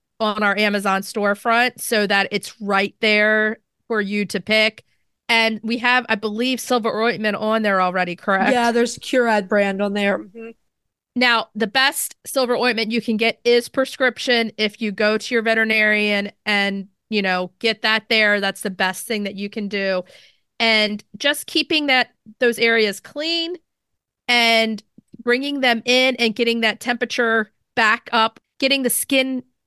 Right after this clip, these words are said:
Speaker 2: Warmed to a moderate temperature.
Speaker 1: Exactly, is the best thing to do. Okay, so keep those questions coming. We're here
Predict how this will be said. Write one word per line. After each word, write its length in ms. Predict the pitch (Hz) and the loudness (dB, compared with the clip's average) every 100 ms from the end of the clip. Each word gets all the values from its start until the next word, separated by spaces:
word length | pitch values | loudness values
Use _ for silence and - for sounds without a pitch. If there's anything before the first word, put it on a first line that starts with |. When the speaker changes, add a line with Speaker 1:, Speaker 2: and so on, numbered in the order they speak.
| _ _ _ - | _ _ _ -8
Speaker 2:
Warmed 560 | 202 240 247 226 220 208 - | -4 0 2 2 0 -4 -4
to 180 | 262 | 0
a 60 | 220 | 0
moderate 460 | 202 202 202 196 - | 2 0 2 -2 -4
temperature. 280 | 214 233 | -2 0
Speaker 1:
Exactly, 720 | 214 - 226 208 202 226 208 196 | 0 0 2 4 2 2 2 2
is 140 | 196 | 0
the 80 | 185 | 0
best 280 | 202 196 - | 0 0 0
thing 200 | 190 190 | -2 -4
to 140 | 190 | -2
do. 280 | 185 175 190 _ _ _ _ _ _ _ | -2 -2 -6 _ _ _ _ _ _ _
Okay, 520 | 247 233 208 180 175 - | 0 0 0 -2 -2 -6
so 460 | - - 269 254 - _ - | -6 0 4 2 0 _ -10
keep 260 | - 311 311 | 0 0 0
those 200 | 359 - | -2 0
questions 540 | 285 277 - 262 240 | 0 0 -2 -4 -4
coming. 500 | - 240 226 220 214 | 0 0 2 0 0
We're 200 | 208 220 | 2 0
here 640 | - 277 262 285 285 285 | 0 0 2 4 2 0